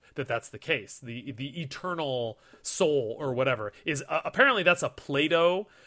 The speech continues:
uh, philosophy and not a Christian philosophy, but, you know, popular Christian culture, I think, has adopted that. Um, but at the very least, like, the, the, you know, Christ does definitely teach that, you know, death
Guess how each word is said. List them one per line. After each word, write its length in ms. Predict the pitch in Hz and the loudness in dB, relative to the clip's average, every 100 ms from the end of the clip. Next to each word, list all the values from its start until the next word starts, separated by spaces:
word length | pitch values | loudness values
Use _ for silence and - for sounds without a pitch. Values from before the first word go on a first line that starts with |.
| - | -6
uh, 180 | 156 165 | 2 2
philosophy 760 | - 196 180 196 - 214 226 220 | 2 0 4 2 2 -4 -2 -2
and 160 | 131 | 0
not 160 | 135 147 | 2 2
a 60 | |
Christian 400 | 120 185 - 190 | 2 -2 -2 -6
philosophy, 560 | 170 180 175 170 185 196 | -4 -2 -2 -6 -8 -8
but, 180 | 139 127 _ | -6 -8 _
you 100 | 127 | -10
know, 160 | 113 104 _ - | -10 -10 _ -4
popular 360 | 147 139 135 | -2 0 -2
Christian 300 | 120 135 - | -4 -6 -10
culture, 320 | 113 123 - 110 | -10 -10 -6 -8
I 60 | |
think, 140 | 107 107 | -8 -10
has 140 | 101 | -12
adopted 460 | 98 98 104 123 113 | -10 -10 -10 -12 -8
that. 240 | 113 120 _ - - - _ | -8 -10 _ -20 -20 -20 _
Um, 420 | 139 127 117 101 - _ - - | -2 0 -2 -8 -20 _ -4 8
but 80 | 240 | 8
at 80 | |
the 80 | 226 | 8
very 240 | 190 214 180 | 8 8 8
least, 500 | 233 240 214 - 170 | 4 4 2 -2 2
like, 240 | 151 131 | 2 2
the, 180 | 143 151 | 0 0
the, 260 | 139 139 131 | 2 2 2
you 100 | 139 | 0
know, 180 | 127 131 - | -4 -4 -2
Christ 400 | 170 160 160 139 | 2 2 2 2
does 240 | 151 139 | 2 4
definitely 400 | 147 135 143 127 | 0 0 -4 -8
teach 340 | - 139 135 | -6 -6 -8
that, 240 | 127 123 120 | -10 -10 -10
you 80 | 117 | -14
know, 60 | |
death 480 | 110 120 135 135 - | -6 0 0 0 -10